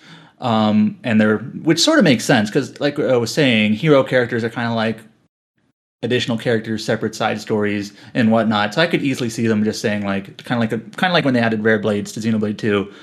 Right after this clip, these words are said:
"Oh, okay, we're adding a hero character. Kinda, you can find them in this location. They have their own little storyline, maybe a new colony. I don't know." But there's gonna be, like, little mini updates like that also,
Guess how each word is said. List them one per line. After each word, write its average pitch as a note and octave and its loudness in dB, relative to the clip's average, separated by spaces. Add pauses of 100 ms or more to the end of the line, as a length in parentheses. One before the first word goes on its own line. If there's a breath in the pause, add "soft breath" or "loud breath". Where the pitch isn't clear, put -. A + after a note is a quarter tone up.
(380 loud breath)
"Oh, C#3+ 2
okay, C#3 0
we're C3 4
adding C4 2
a B3+ 4
hero C3+ 4
character. D3 0
Kinda, A2+ 0
you A2+ 0
can A2+ -4
find A#2+ -2
them B2 0
in A#2 0
this A#2+ -4
location. E3 -2
They A2+ -2
have G#2+ -6
their A2 -2
own A2 0
little G#2 -6
storyline, D3+ 0
maybe A2 0
a G#2+ -4
new G#2+ -2
colony. C3 0
I B2 -6
don't A2+ -2
know." A2 -2 (440 loud breath)
But A#2 4
there's C3+ 4
gonna F#3 4
be, D3+ 8
like, A2+ 2
little B2+ 0
mini B2+ 4
updates G#2+ -2
like G#2 -6
that G#2+ -4
also, G2+ -4